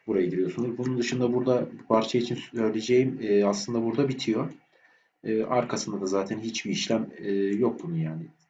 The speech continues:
Tamamen delik delinip, e, kılavuz çekilecek. Kılavuzlarını artık ister tezgahta çekersiniz, ister kılavuz makinesinde, ister elle çekersiniz. E, o size kalmış bir şey.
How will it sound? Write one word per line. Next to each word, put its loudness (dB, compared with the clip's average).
Tamamen -2
delik -2
delinip, -2
e, -2
kılavuz 2
çekilecek. -8
Kılavuzlarını 0
artık -4
ister -4
tezgahta 2
çekersiniz, -4
ister 0
kılavuz 6
makinesinde, -10
ister -6
elle 0
çekersiniz. -10
E, -12
o -4
size -2
kalmış -4
bir -14
şey. -10